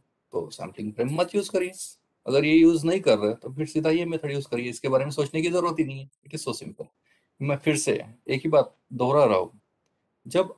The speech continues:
ideas clear हो जाती है ना, तो दिशा मिल जाती है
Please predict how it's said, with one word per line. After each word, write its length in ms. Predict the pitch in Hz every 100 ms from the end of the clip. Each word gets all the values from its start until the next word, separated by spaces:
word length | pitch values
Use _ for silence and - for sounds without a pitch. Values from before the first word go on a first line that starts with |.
| -
ideas 460 | 120 151 180 180 -
clear 320 | - 175 190 196
हो 140 | 160
जाती 360 | 127 104 - 117
है 160 | 107
ना, 160 | 107 127 - -
तो 80 | 147
दिशा 540 | 110 110 131 131 147
मिल 200 | 127 101
जाती 320 | 95 85 -
है 120 | 107